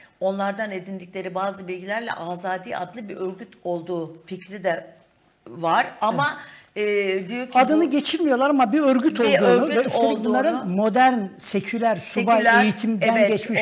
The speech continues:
Speaker 1: olduğunu ama diyor ki <clears throat> sonuçta çok güçlü değiller, zayıf bir örgüt bu. Yani onlara yatırım yapılacak bir durum yok. Aslında böyle bir yatırım yapmayı zaten düşünmüyorlar ama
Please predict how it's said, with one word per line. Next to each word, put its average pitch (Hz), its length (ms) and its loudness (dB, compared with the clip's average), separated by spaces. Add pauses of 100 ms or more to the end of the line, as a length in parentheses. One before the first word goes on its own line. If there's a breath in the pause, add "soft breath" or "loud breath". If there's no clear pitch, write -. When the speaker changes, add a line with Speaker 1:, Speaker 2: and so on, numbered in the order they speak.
Speaker 1:
olduğunu 214 400 -8
ama 285 260 -2
diyor 294 240 -6
ki 302 220 -10 (160)
<clears throat> 160 180 -8
sonuçta 262 540 -2
çok 269 260 -8
güçlü 233 400 -12
değiller, 226 440 -2
zayıf 220 460 -8
bir 220 60 -8
örgüt 190 440 -6
bu. 214 240 -8 (280 loud breath)
Yani 196 240 0
onlara 208 380 0
yatırım 214 480 -4
yapılacak 202 640 -4 (220 loud breath)
bir 196 240 -8
durum 214 300 -6
yok. 202 240 -2
Aslında 202 480 -4
böyle 214 240 -8
bir 208 60 -12
yatırım 214 340 -10
yapmayı 208 340 -8
zaten 240 420 -4
düşünmüyorlar 214 580 -6
ama 233 340 -2